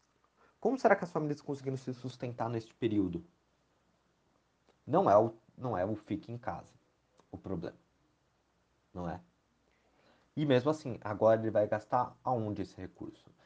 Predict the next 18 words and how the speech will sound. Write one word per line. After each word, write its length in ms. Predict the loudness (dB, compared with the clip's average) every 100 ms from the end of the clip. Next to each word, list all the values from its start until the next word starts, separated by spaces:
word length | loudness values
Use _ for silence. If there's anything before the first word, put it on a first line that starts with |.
| _
É, 320 | -6 -2 -2 -4
sem 240 | -6 -6
recurso 440 | -6 -6 -6 -4
algum, 260 | -6 -4 -8
o 20 |
Estado, 440 | -8 -4 0 0 -2
sem 180 | -14
pensar 300 | -14 -12 -8
uma 100 | -8
política 420 | -6 -6 -6 -8 -10
junto, 320 | -10 -14 -16
sem 160 | -16 -12
sentar 340 | -10 -6 -6
com 160 | -6 -10
o 60 |
Congresso 480 | -10 -6 2 2 2
pra 120 | -14
negociar 540 | -10 -6 -8 -2 -4